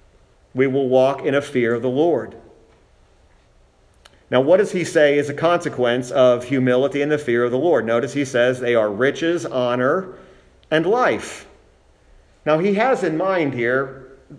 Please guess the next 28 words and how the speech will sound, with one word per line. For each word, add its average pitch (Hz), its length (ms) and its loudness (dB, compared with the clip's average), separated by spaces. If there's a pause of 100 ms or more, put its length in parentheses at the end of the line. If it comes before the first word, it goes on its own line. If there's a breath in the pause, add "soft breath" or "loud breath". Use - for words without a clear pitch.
(160)
again, 143 380 -2
comparing 151 340 0
Scripture 185 360 -2
with 147 120 2
Scripture, 165 720 0 (320 loud breath)
he 180 140 2
has 202 260 2
in 180 120 0
mind 180 320 0
here 160 180 0
spiritual 165 600 0
riches, - 580 -8 (760)
right? 151 500 0
This 165 180 0
is 170 180 0
the 165 100 2
riches 160 600 0
of 135 400 0 (160 loud breath)
his 143 220 0
grace, 131 500 2
the 123 120 -2
riches 143 320 -2
of 131 100 0
his 117 160 -6
glory, 127 540 4
the 107 120 -4
riches 139 440 0
of, 120 140 -2